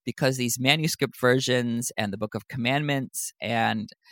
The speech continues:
the Evening and Morning Star periodical, none of those were actually the canonized texts, so they could be changed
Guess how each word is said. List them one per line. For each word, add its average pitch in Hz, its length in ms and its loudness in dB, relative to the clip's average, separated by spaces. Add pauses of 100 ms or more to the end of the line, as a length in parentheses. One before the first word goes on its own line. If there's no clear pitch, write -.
(220)
the 110 260 0
Evening 123 240 2
and 113 120 2
Morning 117 260 4
Star 143 380 4
periodical, 127 560 4
none 143 220 0
of 190 60 -2
those 156 220 4
were 131 100 2
actually 135 380 4
the 117 180 -2
canonized 127 720 2
texts, - 560 2
so 135 160 2
they 123 140 0
could 147 160 -8
be 120 180 -6
changed 196 760 -4